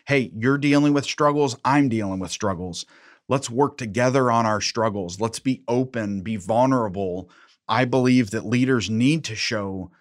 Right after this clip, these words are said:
some vulnerability to their people. And when you do, they know they can show their vulnerability to you. And how important is that? I've been in work environments and organizations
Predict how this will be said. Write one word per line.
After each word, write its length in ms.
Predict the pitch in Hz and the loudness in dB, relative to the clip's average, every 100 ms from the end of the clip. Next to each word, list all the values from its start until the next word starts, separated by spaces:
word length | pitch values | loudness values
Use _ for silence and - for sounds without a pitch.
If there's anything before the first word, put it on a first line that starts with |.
| _ - | _ -10
some 240 | - 104 | -6 -4
vulnerability 720 | 98 101 98 92 98 92 92 85 | 0 0 0 -2 -4 -6 -8 -6
to 140 | 104 | -6
their 140 | 90 | -6
people. 500 | 85 101 87 85 85 _ _ _ - | -6 -10 -10 -12 -16 _ _ _ -4
And 180 | 117 | 0
when 160 | 123 135 | 2 4
you 140 | 123 | 2
do, 460 | 104 139 160 120 123 | 2 4 4 4 2
they 200 | 113 123 | 2 2
know 200 | 135 131 | 2 2
they 360 | 110 104 135 180 | 0 0 0 0
can 260 | - 123 | -4 -8
show 560 | 107 113 104 110 131 131 _ _ - | -6 -6 -6 -4 -6 -6 _ _ -8
their 280 | 120 143 147 | 0 2 2
vulnerability 800 | 135 139 139 127 131 135 127 117 | 2 2 2 2 2 2 2 0
to 80 | |
you. 420 | 113 175 233 90 - _ _ _ - _ - | 2 2 0 -4 -16 _ _ _ -20 _ -4
And 160 | 127 120 | -4 -2
how 320 | - 160 170 | 0 2 2
important 480 | 127 - 165 139 120 | 0 0 0 0 -2
is 140 | 98 | -2
that? 280 | 135 139 117 | 0 2 0
I've 220 | 131 107 | -2 0
been 200 | 139 147 | 0 0
in 520 | 139 131 127 123 110 - _ _ | 0 0 2 0 -2 -8 _ _
work 300 | 113 135 - | 0 2 2
environments 800 | 127 101 110 107 104 107 107 - | -2 0 0 0 -2 -4 -6 -6
and 180 | 113 110 | -6 -4
organizations 1200 | 127 127 127 107 107 127 127 107 101 104 98 | 0 0 0 -4 -2 -2 -2 -4 -6 -6 -8